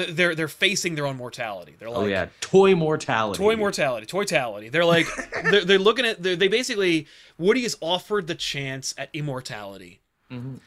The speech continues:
Speaker 1: And he chooses friendship and family over immortality.
Speaker 2: Is that life really a life, though?
Speaker 1: And then in the, and then the third one is like, "Let's test it. Let's test it by actually killing them all."
Speaker 2: Yeah,
Speaker 1: Like,
Speaker 2: <laughs> let's do it.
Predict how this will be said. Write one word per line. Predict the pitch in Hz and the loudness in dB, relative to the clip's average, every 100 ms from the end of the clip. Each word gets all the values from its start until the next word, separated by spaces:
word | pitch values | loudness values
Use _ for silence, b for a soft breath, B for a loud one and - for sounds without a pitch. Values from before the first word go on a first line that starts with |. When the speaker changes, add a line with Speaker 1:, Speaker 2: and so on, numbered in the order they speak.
| b _ | b _
Speaker 1:
And | 147 143 | -8 -8
he | 143 | -8
chooses | - 196 190 170 - | -6 -2 -2 -2 -4
friendship | - 180 175 196 | 0 0 2 -2
and | 170 143 | -4 -6
family | 147 135 127 120 110 - _ _ _ - | -6 -6 -6 -12 -14 -18 _ _ _ -4
over | 151 139 135 127 113 _ _ - | -2 -2 -4 -6 -10 _ _ -10
immortality. | 147 127 - 107 90 82 - _ B B B | -8 -8 -8 -8 -10 -16 -20 _ B B B
Speaker 2:
Is | - 131 | -10 -6
that | 139 143 | -4 -4
life | 117 127 147 - | -4 -4 -4 -2
really | 120 147 139 | -2 2 2
a | 131 | 2
life, | 127 147 156 - | 2 2 0 0
though? | 123 160 143 160 151 170 | 2 4 4 4 2 2
Speaker 1:
And | 202 | 2
then | 240 | 2
in | 254 | 2
the, | 214 156 - | -2 -2 -2
and | 196 | 0
then | 196 | 2
the | 175 | 0
third | - 294 349 | 2 2 2
one | 254 | 0
is | 160 | 0
like, | 160 143 b _ | 0 -2 b _
"Let's | 240 247 - | -6 -4 -4
test | - 170 156 - 123 | -4 -4 -4 -6 -6
it. | 104 _ _ _ _ _ _ _ _ _ _ _ | -12 _ _ _ _ _ _ _ _ _ _ _
Let's | 240 - | -4 -2
test | - 196 185 | -4 -4 -4
it | 180 - | -4 -4
by | 160 160 | -2 2
actually | 151 151 170 131 | 2 2 -2 -2
killing | - - 147 120 123 | -8 -6 -6 -6 -10
them | 113 110 | -14 -18
all." | 104 104 95 - - _ | -16 -18 -20 -20 -20 _
Speaker 2:
Yeah, | 139 196 220 226 | 4 8 8 8
Speaker 1:
Like, | 208 | 8
Speaker 2:
<laughs> | 220 | 6
let's | - - 135 | 4 -2 -4
do | 156 | -4
it. | 127 | -4